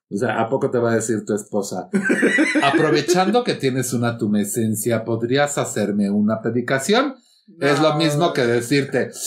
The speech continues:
Speaker 1: "Uy, ahorita con esa pinche verga parada, cógeme por el culo". Es distinto,
Speaker 2: Es distinto,
Speaker 1: ¿verdad?
Speaker 2: sí, no,
Speaker 1: Ajá.
Speaker 2: totalmente.
Speaker 1: ¿Cuál te prendería más?
Speaker 2: Ah, por supuesto que la segunda.
Speaker 1: <laughs>
Speaker 2: Yo ya, es más, ahorita estoy apagando esto.
Speaker 1: Claro,
Speaker 2: Ahí nos vemos.
Speaker 1: <laughs> claro, obviamente.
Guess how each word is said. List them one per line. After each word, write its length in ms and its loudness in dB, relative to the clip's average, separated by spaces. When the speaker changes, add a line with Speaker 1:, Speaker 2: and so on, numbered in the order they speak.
Speaker 1:
"Uy, 600 2
ahorita 420 2
con 180 -2
esa 240 -2
pinche 400 0
verga 320 0
parada, 380 0
cógeme 400 -2
por 200 -2
el 140 -2
culo". 540 -2
Es 200 -10
distinto, 440 -6
Speaker 2:
Es 80 -2
distinto, 220 -4
Speaker 1:
¿verdad? 120 -2
Speaker 2:
sí, 220 -8
no, 120 -8
Speaker 1:
Ajá. 200 0
Speaker 2:
totalmente. 500 -2
Speaker 1:
¿Cuál 220 2
te 100 0
prendería 640 0
más? 340 0
Speaker 2:
Ah, 160 -4
por 140 0
supuesto 260 -6
que 80 -2
la 100 0
segunda. 380 0
Speaker 1:
<laughs> 720 2
Speaker 2:
Yo 60 2
ya, 260 2
es 80 2
más, 280 0
ahorita 480 0
estoy 220 0
apagando 480 0
esto. 160 -2
Speaker 1:
Claro, 360 4
Speaker 2:
Ahí 400 6
nos 60 2
vemos. 580 4
Speaker 1:
<laughs> 40 -8
claro, 360 2
obviamente. 640 0